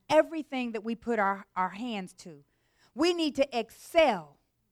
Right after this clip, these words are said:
as Christians in being steadfast and being immovable and allowing our spirit, our spirit man, to, to reach out to others. We need to be that light in that dark world. We need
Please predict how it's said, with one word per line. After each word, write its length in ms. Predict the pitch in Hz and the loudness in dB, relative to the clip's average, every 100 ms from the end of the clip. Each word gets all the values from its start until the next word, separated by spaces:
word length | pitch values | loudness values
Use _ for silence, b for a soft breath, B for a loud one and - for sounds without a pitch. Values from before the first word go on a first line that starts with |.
| _ _ _ | _ _ _
as 200 | 220 214 | -2 -2
Christians 720 | - - 349 - 185 156 147 _ _ _ _ _ _ | -4 2 2 2 -8 -16 -20 _ _ _ _ _ _
in 180 | - 240 | -2 0
being 460 | 202 277 262 247 220 _ _ _ _ _ | 2 2 4 0 -6 _ _ _ _ _
steadfast 880 | - - 330 330 - 208 170 175 | -20 6 8 10 6 -4 -4 -4
and 80 | 226 | 0
being 180 | 220 262 | 2 4
immovable 600 | 240 247 359 294 220 220 | 4 6 6 8 8 8
and 180 | 226 226 - | 4 -2 -2
allowing 640 | 220 220 247 302 339 320 311 | -4 0 4 4 6 2 2
our 420 | 254 254 247 226 - | 4 6 6 4 -2
spirit, 680 | - - _ 403 370 220 202 | -18 -20 _ 4 6 6 4
our 160 | 220 226 | 2 2
spirit 560 | - - 403 427 294 | 0 -4 2 6 6
man, 420 | 226 214 202 196 202 _ | 6 -2 -2 -4 -8 _
to, 240 | - 262 262 _ _ - | -2 -2 -2 _ _ -2
to 180 | 262 - 190 | -2 -2 2
reach 260 | 330 381 339 | 4 4 4
out 200 | 294 277 | 0 0
to 100 | 269 | 0
others. 320 | 269 247 190 202 | 2 2 2 0
We 180 | 339 | 0
need 180 | 359 359 | 2 2
to 80 | 320 | 2
be 180 | 254 339 | 2 4
that 240 | 311 294 | 4 4
light 400 | 247 262 330 214 - | 4 6 6 4 0
in 160 | 233 | 0
that 260 | 254 233 196 | 2 0 6
dark 300 | 269 262 254 | 8 8 6
world. 480 | 226 254 214 175 B - | 4 6 6 0 B -2
We 200 | 269 381 | 2 2
need 600 | 359 392 415 359 196 | 2 4 6 6 4